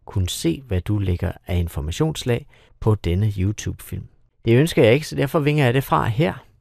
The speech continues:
Og her kan jeg så også eventuelt rette i titlen og beskrivelsen, hvis nu for eksempel min opgave hedder noget andet end det filmen, jeg har plukket, hedder. Og så vælger jeg gem. Herefter er indstillingerne på plads, og så vælger jeg gem og exit.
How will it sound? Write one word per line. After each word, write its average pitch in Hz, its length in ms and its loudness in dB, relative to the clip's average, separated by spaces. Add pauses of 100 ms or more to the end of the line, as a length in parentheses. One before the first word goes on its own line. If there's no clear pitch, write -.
(120)
Og 127 120 4
her 135 140 6
kan 117 140 2
jeg 92 100 4
så 87 120 0
også 85 280 0
eventuelt 85 560 -2
rette 92 380 -2
i 76 220 -2 (140)
titlen 131 460 -2 (260)
og - 140 -10
beskrivelsen, 113 580 -2 (340)
hvis - 200 -8
nu 92 60 0
for 90 120 -2
eksempel 98 300 -2
min 95 160 4
opgave 98 400 2
hedder 87 280 0
noget 87 260 0
andet 87 300 0
end 82 100 -6
det 87 140 -2
filmen, 80 380 -2
jeg 73 100 -2
har 76 100 0
plukket, 104 520 -2
hedder. 80 240 -8 (300)
Og 147 60 -6
så 190 100 -4
vælger 165 200 4
jeg 123 140 2
gem. - 200 -6 (1080)
Herefter 156 540 0
er 104 240 -2
indstillingerne 98 600 -2
på - 140 -14
plads, - 440 -8 (100)
og 131 80 0
så 190 100 -2
vælger 170 280 2
jeg 107 160 2 (100)
gem 127 240 -2 (160)
og - 240 -2
exit. - 420 -10